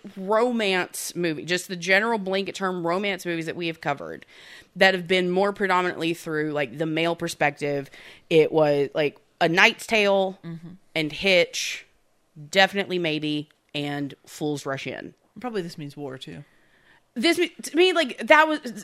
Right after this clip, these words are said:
Speaker 1: that one's more of, like, a three-hander than
Speaker 2: That's
Speaker 1: it
Speaker 2: fair.
Speaker 1: is,
Speaker 2: That's
Speaker 1: than
Speaker 2: fair.
Speaker 1: it is, like, a strict
Speaker 2: That's fair.
Speaker 1: And again, that's more of a buddy comedy that has a romance subplot to it.
Speaker 2: You're not wrong.
Speaker 1: So,
Speaker 2: <laughs>
Speaker 1: um, and so of those, oh, and also, like, Four Weddings and a Funeral.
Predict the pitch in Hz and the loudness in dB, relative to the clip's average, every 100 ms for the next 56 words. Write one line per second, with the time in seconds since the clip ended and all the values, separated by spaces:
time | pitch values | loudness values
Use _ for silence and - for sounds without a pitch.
0 | 220 277 294 320 254 285 262 220 202 190 | 2 2 4 0 0 0 0 0 -2 -4
1 | 208 247 254 285 294 294 285 220 214 202 | -2 -2 -2 -2 0 0 0 2 2 2
2 | 208 208 196 185 220 202 208 208 165 202 | 2 4 2 0 -4 0 0 2 2 2
3 | 196 190 185 - 196 180 - - - - | 2 -2 -2 -2 0 -2 -4 -10 -10 -16
4 | _ _ 480 - - 147 - - - 269 | _ _ -6 -6 -10 -12 -12 -8 0 0
5 | 233 311 208 180 208 233 233 233 226 202 | 4 6 6 4 2 2 0 0 2 2
6 | 190 165 220 208 202 - 196 196 185 175 | 0 4 4 4 0 2 2 4 0 4
7 | 175 180 185 175 180 175 160 - - 160 | 4 4 0 2 2 2 2 -2 0 0
8 | 143 147 123 - - 208 202 190 170 131 | 0 -2 -2 -2 -6 -2 0 0 -2 -2
9 | 117 131 - 294 277 220 285 - - - | -6 -8 -2 4 8 10 8 6 -2 -6
10 | _ _ 240 247 226 196 180 165 - _ | _ _ 6 6 6 4 0 -6 -12 _
11 | _ - 302 294 311 262 247 - 294 339 | _ 2 4 4 4 4 4 0 0 0
12 | 220 170 127 92 107 120 - - - - | 0 2 2 0 -4 -8 -10 -12 -4 8
13 | 233 240 247 240 254 226 208 185 214 202 | 8 10 6 4 4 2 0 0 0 2
14 | 185 180 180 165 156 139 - | 2 2 -4 -4 -4 -6 -8